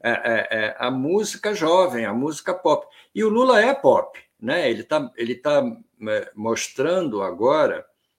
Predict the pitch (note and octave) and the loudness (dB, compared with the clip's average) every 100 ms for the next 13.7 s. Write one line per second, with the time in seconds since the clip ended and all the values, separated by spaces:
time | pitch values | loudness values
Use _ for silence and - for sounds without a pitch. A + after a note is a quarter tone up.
0 | _ _ A2+ A2 B2+ A#2+ F3+ G#3+ E3 B2+ | _ _ -8 -4 -6 0 0 0 0 0
1 | A#2 G#2+ F3+ F#3 C#3 - B2+ C#3 C#3 C#3+ | 0 0 0 2 2 0 4 6 6 2
2 | C#3 E3 F3+ C3+ - C3 C3+ C3+ C3 C3 | 0 2 2 2 2 6 6 4 -2 -2
3 | A#2+ C3 C3+ A#2+ F2+ A#2+ B2+ B2+ B2+ C#3 | 0 2 2 0 -6 2 2 2 -6 -8
4 | B2 C#3 D#3 - C3+ C#3 G#2+ - G#2 - | -8 -8 -12 -6 -2 -2 -2 -16 -16 -10
5 | B2 _ _ _ - G3 G#3 F3+ B2+ G#2 | -10 _ _ _ -4 2 2 2 0 -4
6 | G#2 - G2 - G2+ E2 - F2+ E2 - | -8 -10 -12 -12 -12 -12 -14 -16 -16 -18
7 | - F#2 - A2+ A#2+ G2+ E2+ - F2 D2+ | -20 -20 -14 -12 -12 -14 -16 -16 -20 -20
8 | D2+ _ _ _ _ _ _ G2 F2 E2+ | _ _ _ _ _ _ _ -14 -12 -10
9 | G#2 - F#2+ G2 F2 E2 A2 A2 F2 F#2 | -10 -8 -6 -6 -6 -6 -4 -4 -6 -12
10 | F#2+ F2 G2 F2+ E2+ - A#2+ B2+ F2 - | -14 -12 -12 -14 -14 -8 -4 -4 -6 -18
11 | _ _ _ _ _ _ F#2+ G2 F#2+ F#2 | _ _ _ _ _ _ -10 -8 -8 -8
12 | F2+ F#2+ - B3+ A#2+ B2 G3+ E3 G#3 D#4 | -10 -12 -8 -2 -2 -2 -6 -8 -6 -6
13 | - B2+ A2 E2 - D3 F3 | -2 0 0 -4 -6 -4 -4